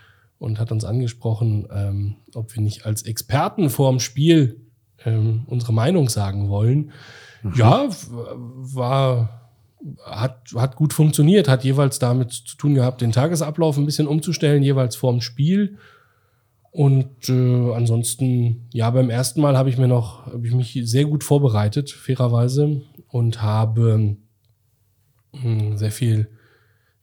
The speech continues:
Speaker 1: ähm, also habe die gefragt, welche Fragen sie mir denn stellen wollen. Und dann
Speaker 2: Mhm.
Speaker 1: habe ich irgendwie so ein, ein paar Stunden vorher so acht Fragen per E-Mail bekommen und davon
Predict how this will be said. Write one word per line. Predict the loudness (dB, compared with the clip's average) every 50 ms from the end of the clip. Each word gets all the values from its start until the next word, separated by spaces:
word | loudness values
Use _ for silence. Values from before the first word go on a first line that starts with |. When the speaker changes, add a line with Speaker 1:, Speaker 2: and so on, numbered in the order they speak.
| _ -10 -4
Speaker 1:
ähm, | -2 0 0 0 -2 -4
also | -4 -6 -6 -6
habe | -6 -10 -12 _ -4
die | -2 0
gefragt, | 0 -2 -2 -2 0 0 0 0 0
welche | -2 -2 -2 -4
Fragen | -4 -4 -2 -2 0 2
sie | 2 2 2
mir | 2 2
denn | 2 0 0
stellen | -2 0 0 2 2 2 2 4
wollen. | 4 4 4 4 2 2
Und | 2 4
dann | 4 4
Speaker 2:
Mhm. | 4 4
Speaker 1:
habe | 2 2
ich | 2 0
irgendwie | -4 -4 -2 -4
so | -4 -4 -6
ein, | -8 -10 _ _ _ _ _ _ _ _ _ _ _ _ _ _ _
ein | -14 -8
paar | -6 -6 -4
Stunden | -4 -2 -2 -2 0
vorher | 0 0 0 2 2 2 2
so | 2 0
acht | -2 -6 -10 -12 -10
Fragen | -8 -6 -4 -2 -2 -2 -2
per | -2 -2
E-Mail | -2 0 0 0 0 0
bekommen | -2 -4 -2 -2 0 0 0 0 0 -2
und | -2 -2 -2
davon | -4 -4 -4 -2 0